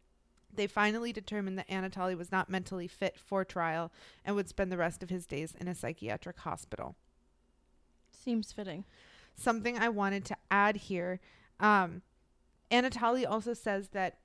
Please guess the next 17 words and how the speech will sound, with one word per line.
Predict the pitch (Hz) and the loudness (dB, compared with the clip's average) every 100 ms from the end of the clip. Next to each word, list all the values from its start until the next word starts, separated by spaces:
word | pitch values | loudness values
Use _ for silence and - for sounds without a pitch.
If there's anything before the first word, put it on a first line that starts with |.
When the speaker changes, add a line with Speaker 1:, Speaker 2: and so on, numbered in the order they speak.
| _ _ _ _ _ - | _ _ _ _ _ -18
Speaker 1:
he | - 233 233 | -10 -4 -2
did | 220 220 | -4 -2
not | 190 196 202 | 4 4 4
do | 202 | 2
anything | 190 180 196 185 | 2 0 -2 2
wrong | 180 170 226 254 | 4 4 2 -2
because | - 226 208 | -2 0 0
all | 185 185 | 2 0
of | 180 | -2
the | 196 | -4
girls | 180 180 | -4 -4
consented | - 190 180 175 160 202 214 214 _ - | -4 -4 -2 -2 -2 -2 -2 -4 _ -4
to | 214 | -4
being | 196 190 180 185 190 _ _ _ - | 0 -2 -2 -6 -8 _ _ _ 0
dug | 196 180 | 2 2
up, | 170 254 - - - _ _ - - _ - - - - | 4 2 2 -6 -18 _ _ -20 -20 _ -20 -20 -20 0
um, | 202 208 175 165 | 6 6 6 -2